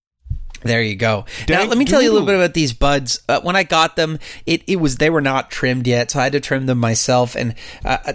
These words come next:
Speaker 1: they didn't, the buds were not super impressive to look at, but as I trimmed a-, away the stick and the leaf, there are some nuggets in here. And the way I describe this, these buds, these trichomes, is chunky. Really, really, really chunky. Um,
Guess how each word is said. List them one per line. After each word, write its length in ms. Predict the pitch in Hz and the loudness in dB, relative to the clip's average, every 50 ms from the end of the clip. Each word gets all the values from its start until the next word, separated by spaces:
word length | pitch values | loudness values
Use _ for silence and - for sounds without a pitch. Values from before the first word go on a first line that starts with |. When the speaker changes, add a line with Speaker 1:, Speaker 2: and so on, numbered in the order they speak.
| - - | -8 -4
Speaker 1:
they 140 | - 175 | -4 -4
didn't, 460 | 185 170 226 269 294 311 285 254 214 - | -2 0 -2 -2 -2 -2 -4 -6 -6 -6
the 80 | 160 | -8
buds 360 | 143 - 190 226 202 180 180 - - - | -2 0 0 0 0 -2 -4 -4 -6 -4
were 180 | 147 151 160 | 0 0 0
not 340 | 156 151 147 147 147 143 - - - _ - | 2 2 2 0 0 -2 -4 -8 -18 _ -6
super 420 | - - - - 170 165 - 147 139 | -2 -2 2 2 0 2 2 2 2
impressive 460 | 135 123 - 151 143 - - - 127 | 4 4 4 4 4 2 -2 -6 -4
to 100 | - 123 | -2 0
look 240 | 123 131 135 - - | 2 2 0 0 0
at, 220 | 135 127 127 - | -2 -2 0 -2
but 100 | 139 131 | 0 2
as 180 | 147 165 156 180 | 2 2 2 2
I 100 | 165 151 | 0 0
trimmed 360 | - - 170 156 147 135 147 | 0 0 0 0 2 2 0
a-, 180 | 143 - - | 0 0 0
away 300 | - 131 127 135 131 131 | 0 2 2 4 2 2
the 140 | 127 120 120 | 2 0 0
stick 360 | - - - - 131 131 - | -2 0 0 0 -2 -2 -2
and 120 | - 123 120 | -2 -2 0
the 40 | 117 | 0
leaf, 680 | 113 123 123 135 131 120 - - - - - - - - | 2 2 2 2 0 0 -4 -10 -12 -14 -14 -14 -12 -4
there 180 | - 180 208 240 | 0 2 2 2
are 20 | |
some 420 | 240 - - 196 185 170 165 - - - | 2 0 -2 -2 -2 -2 -6 -8 -6 -2
nuggets 520 | 139 127 139 139 139 123 131 117 - - | 0 2 2 2 2 0 -2 -2 -2 -2
in 120 | 127 117 | -2 0
here. 180 | 113 117 117 117 | 0 2 2 2
And 80 | 117 117 | 2 2
the 60 | 117 | 2
way 160 | 151 185 214 | 2 2 2
I 80 | 220 214 | 2 0
describe 640 | 190 185 - - - 160 147 147 151 151 135 127 | -2 -4 -4 -2 0 2 2 2 2 0 -2 -2
this, 300 | 135 135 139 139 127 - | 0 2 2 2 0 -2
these 240 | - 131 131 127 117 | -2 -2 -2 -2 -2
buds, 380 | - - 123 120 123 117 113 | 0 -2 0 0 0 0 -2
these 160 | - 120 117 - | -2 -2 -2 0
trichomes, 420 | - 123 120 117 - 127 117 117 | 0 0 0 0 0 -2 -2 -2
is 200 | - - - - | -2 -4 -4 -2
chunky. 680 | - - - 135 131 110 - - 107 92 - - - _ _ _ _ _ _ _ _ | -2 -2 -2 -2 -2 -4 -4 -8 -8 -8 -10 -14 -18 _ _ _ _ _ _ _ _
Really, 420 | - 135 156 185 202 202 196 202 | -2 0 4 4 6 6 6 6
really, 320 | 196 170 165 165 160 156 147 | 6 6 4 4 4 2 2
really 300 | 139 143 139 135 131 123 | 4 4 4 4 2 0
chunky. 520 | - - 123 113 107 - - 95 90 - - - - - - - - - - - - | 0 0 0 -2 -2 -4 -6 -8 -8 -8 -10 -12 -12 -10 -10 -10 -10 -10 -16 -10 -4
Um, 300 | 135 135 131 127 123 123 | -2 0 0 0 0 -2